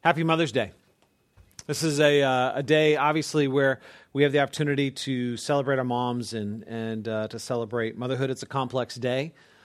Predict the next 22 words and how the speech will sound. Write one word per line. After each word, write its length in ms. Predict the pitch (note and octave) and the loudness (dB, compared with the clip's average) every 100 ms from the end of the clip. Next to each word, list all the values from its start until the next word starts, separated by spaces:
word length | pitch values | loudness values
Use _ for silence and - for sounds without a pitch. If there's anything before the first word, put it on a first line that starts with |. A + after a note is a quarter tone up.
| _ _ - | _ _ -10
because, 920 | - - B2+ A#2+ A#2 A2 G#2+ - - - | -6 0 0 2 -2 -4 -8 -12 -14 -8
um, 340 | C3 A#2+ A#2+ | -4 -2 -2
anytime 340 | C3+ D3 C#3 B2 | 0 -2 0 -4
you 40 | |
start 240 | A#2+ B2+ C3+ | -2 -2 0
talking 240 | A#2+ B2+ | -2 -2
about 160 | A#2+ A2+ | -4 -2
motherhood, 420 | B2 C#3+ F#3+ G#3+ _ _ - A2 | -2 -2 -2 -6 _ _ -20 -10
you're 320 | A2 A#2+ A#2 | -6 -4 -4
really 340 | A#2 C3 C3 | 0 0 0
stepping 380 | - B2+ - B2 | -2 -4 -4 -4
into, 720 | A#2 A2 B2 A#2 A2+ A2 - - | -6 -6 -4 -4 -2 -4 -8 -8
um, 480 | A#2 A2 A2 G#2 - - _ _ _ _ - | -6 -4 -6 -8 -12 -20 _ _ _ _ -6
an 380 | B2 B2 B2 A#2 | -4 -2 -4 -6
incredibly 600 | A2 - D3 C3 C3 A#2+ | -10 -4 -2 0 0 0
emotionally 640 | A2+ B2 B2 - A2+ A2 | -2 -2 -4 -6 -6 -4
loaded 540 | A2 A2 A#2 A#2 G#2 - - - - | -4 -4 -4 -4 -8 -10 -20 -18 -8
minefield 560 | A2 G#2+ G2 G2+ F2+ | -6 -6 -6 -10 -10
because 280 | G#2 A2 G#2 | -12 -12 -6
we 80 | A2 | -4
all 140 | G#2+ | -4
have 360 | G2 G2+ G2 | -4 -6 -6